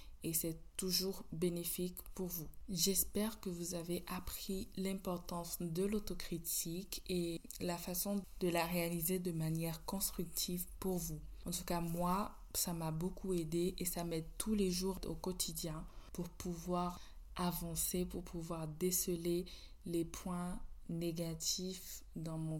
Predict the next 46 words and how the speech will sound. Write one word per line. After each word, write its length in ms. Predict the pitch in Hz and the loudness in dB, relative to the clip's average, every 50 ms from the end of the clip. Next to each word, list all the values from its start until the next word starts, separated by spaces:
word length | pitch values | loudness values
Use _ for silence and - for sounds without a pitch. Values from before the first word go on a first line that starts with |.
| 160 - | -4 -4
comportement 1000 | - 185 180 180 - 175 175 - - - 170 165 165 165 165 170 175 180 - - - | -4 -2 -2 -2 -2 -4 -4 -4 -2 -2 0 0 0 -2 -2 -2 -2 -4 -4 -4 -6
ou 140 | 175 165 160 | -4 -4 -4
dans 180 | 160 160 160 | -4 -2 -2
mes 240 | 156 156 156 156 156 | -2 -2 -2 -4 -4
réactions 1000 | 151 165 170 170 175 165 160 160 - - - - - 175 165 170 175 180 190 - - | -4 -4 -2 -2 -2 -2 -2 0 2 2 2 2 2 0 -2 -2 -2 -2 -4 -4 -4
ou 100 | - 170 | -4 -4
dans 160 | 160 - 156 | -4 -2 -4
mes 280 | 156 151 151 147 147 156 | -4 -4 -4 -2 -2 -2
actions. 460 | 156 156 - - - - 170 220 269 - - - - - - | -2 0 -2 -2 -2 -2 -2 -4 -4 -6 -8 -14 -12 -8 -4
Et 80 | - | -2
ça 200 | 170 175 - 160 | -2 0 0 -2
permet 380 | 160 - 175 165 170 180 185 208 | -4 -4 -4 -4 -2 -2 0 0
en 140 | 214 196 180 | 0 0 -2
fait 320 | 180 - 190 190 196 196 - | -4 -2 -2 -2 -2 -4 -6
de 420 | - 180 165 165 170 165 165 165 165 - - | -8 -6 -4 -2 -2 0 0 0 -2 -2 -2
grandir 680 | - 165 156 180 180 175 170 165 160 156 180 185 190 180 - - - | -2 0 2 2 2 2 2 2 0 2 2 2 2 2 -2 -6 -4
émotionnellement. 1160 | - 180 180 180 175 175 175 - - 175 160 160 160 160 156 160 160 160 160 160 160 175 180 - - - - - - 180 | -2 0 0 0 -2 -2 -2 -4 -4 -2 -2 -2 -2 -2 -4 -4 -4 -4 -2 -4 -4 -6 -8 -10 -12 -16 -14 -12 -10 -6
C'est 720 | 180 - - - 185 175 170 165 165 165 160 160 165 - - - - | -4 -2 0 0 0 0 0 0 0 0 0 -2 -2 -4 -8 -10 -6
aussi 320 | - 175 175 - - - 202 | -4 -2 -2 -2 0 -2 -2
un 120 | 190 180 175 | 0 0 -2
moyen 320 | 170 165 160 165 175 180 | -2 0 -2 0 0 0
de 120 | 180 170 165 | 0 0 -2
croissance 600 | 165 - - - 175 170 - - 175 175 175 - | -6 -6 -6 -4 2 2 2 2 2 -2 -4 -4
personnelle. 760 | - 185 175 175 - - - 170 160 160 160 160 180 202 202 - - - - - - | -2 -4 -2 -2 -2 -2 -2 -2 0 0 0 0 0 0 -2 -4 -10 -14 -16 -10 -2
Et 140 | - 175 180 | 2 2 2
je 140 | 165 175 175 | 4 2 0
suis 260 | 175 - - 180 180 | -2 -2 -2 -2 0
sûre 420 | 175 - - - 233 247 254 254 | 2 2 2 2 2 0 0 0
que 260 | - - 185 175 175 175 - - | 0 0 0 0 0 -2 -4 -2
quand 180 | - 240 247 247 | 2 4 6 6
vous 160 | 226 208 196 | 6 4 4
allez 220 | 185 180 185 180 | 4 4 4 4
vous 220 | 170 175 170 165 170 | 4 2 0 0 0
y 60 | 165 | 0
mettre 320 | 170 170 175 175 - - | 0 0 -2 -2 -2 -4
également, 460 | 185 165 180 170 165 165 165 170 175 | -4 -2 -2 -2 -2 -2 -4 -2 -2
vous 140 | 185 180 170 | -2 -2 0
allez 180 | 165 156 156 156 | -2 -2 -2 -4
comprendre 580 | - - 190 175 180 - - - 190 196 190 | -6 -4 -4 -4 -2 -2 -2 0 0 0 0
les 120 | 180 175 160 | 0 0 0
bienfaits 420 | 160 165 160 160 160 - 190 190 | 0 -2 -2 -2 -2 -4 -4 -2
que 100 | - 190 | -2 -2
ça 200 | 180 - - 160 | -2 -2 -4 -4
peut 140 | 160 - 170 | -4 -4 -4
vous 180 | 160 156 156 151 | -4 -4 -4 -6
faire 400 | - - - 170 185 202 - | -8 -4 -4 -2 -4 -4 -6